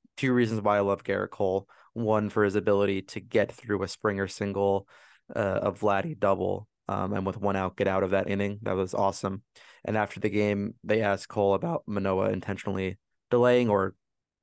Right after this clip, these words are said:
they didn't imply intentionality, but you know what it was. Uh, he said, "Didn't notice, didn't see him."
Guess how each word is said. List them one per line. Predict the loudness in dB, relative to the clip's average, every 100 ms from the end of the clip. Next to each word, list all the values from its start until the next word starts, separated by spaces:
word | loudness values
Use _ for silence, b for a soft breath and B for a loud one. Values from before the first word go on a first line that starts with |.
| _
they | 0 2
didn't | 2
imply | -2 -2 0 0
intentionality, | 0 -2 -6 -8 -4 -2 0 -2
but | -2 -2 -4 -6
you | -4
know | -2 -4 -6 _ _ _ _ -4
what | -2
it | 2
was. | 4 4 0 -8 b b b -2
Uh, | 0 2
he | 2 2
said, | 4 2 4
"Didn't | 4 4
notice, | 4 4 2 -4 -12 -16 -6
didn't | -4 -2
see | -2 0
him." | 0 -2